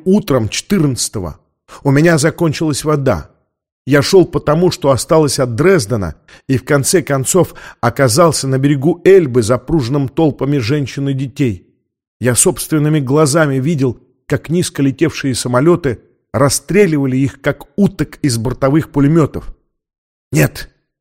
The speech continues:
это не русские разбомбили Дрезден», добавил он в ярости.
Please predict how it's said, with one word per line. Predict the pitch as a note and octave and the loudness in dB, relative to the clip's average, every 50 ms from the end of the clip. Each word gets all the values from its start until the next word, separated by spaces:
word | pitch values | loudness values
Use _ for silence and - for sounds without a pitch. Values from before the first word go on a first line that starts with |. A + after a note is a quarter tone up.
| _ - | _ -2
это | - B2 A#2 - C#3 | -2 0 2 2 4
не | C3+ C#3 D3 | 4 4 4
русские | C#3+ D3+ E3 C3+ - - - - G#2 G2 | 6 4 4 4 2 -2 -4 -6 -6 -6
разбомбили | F#2+ G#2+ G2 F2+ A2+ A2 A2 G#2+ A#2+ A2+ G#2 | -4 -4 -2 -2 -2 0 0 0 0 -2 -2
Дрезден», | G#2 G2 A2+ B2 A2+ F#2 E2+ F#2+ F2+ D#2+ - _ _ _ _ - - | -2 0 2 0 0 0 -2 -6 -8 -8 -8 _ _ _ _ -8 -2
добавил | A2 B2 A#2+ B2 A#2+ A2+ G#2+ G#2 | -2 0 2 2 2 2 2 0
он | G#2 G2+ G2 | -2 -2 -4
в | F#2 | -4
ярости. | F2+ G#2+ A#2 G2+ F#2 F2+ E2 - - - D#2 D2 | -2 0 0 0 -2 -4 -8 -10 -14 -14 -16 -16